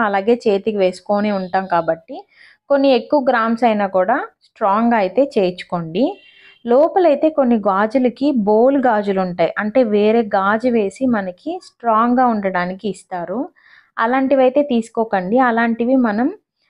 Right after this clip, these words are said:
డైలీ వేర్‌కి కాకుండా అప్పుడప్పుడు వేసుకునే పనికైతే తీసుకోవచ్చు, కానీ డైలీ వేర్‌కి అయితే అవి యూస్ అవ్వవు. అలాగే కొంచెం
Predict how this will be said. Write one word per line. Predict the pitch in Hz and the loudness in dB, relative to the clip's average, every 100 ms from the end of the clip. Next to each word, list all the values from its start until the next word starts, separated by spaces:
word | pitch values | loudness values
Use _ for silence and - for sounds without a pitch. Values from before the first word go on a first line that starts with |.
| _ 208 | _ 0
డైలీ | 240 269 311 | 2 4 4
వేర్‌కి | 302 277 262 254 | 4 2 2 0
కాకుండా | 220 214 214 262 | 0 0 0 2
అప్పుడప్పుడు | 262 262 277 285 285 277 | 0 -2 -2 -2 2 4
వేసుకునే | 262 233 226 226 220 | 4 2 -2 -4 -4
పనికైతే | 208 190 190 190 233 | -2 -4 -4 -2 -2
తీసుకోవచ్చు, | 214 208 - 196 190 - | -2 -4 -6 -12 -12 -12
కానీ | 170 165 247 359 240 | -10 -4 -4 -2 0
డైలీ | 214 226 262 | 2 4 4
వేర్‌కి | 269 240 226 | 4 2 0
అయితే | 196 226 | -2 -2
అవి | 208 185 | -2 -2
యూస్ | 180 190 196 | -4 -4 -2
అవ్వవు. | 180 175 170 220 381 - - - - | -4 -4 -8 -8 -8 -12 -20 -20 -4
అలాగే | 226 247 247 311 | 0 0 0 0
కొంచెం | 294 247 233 311 | 0 0 0 0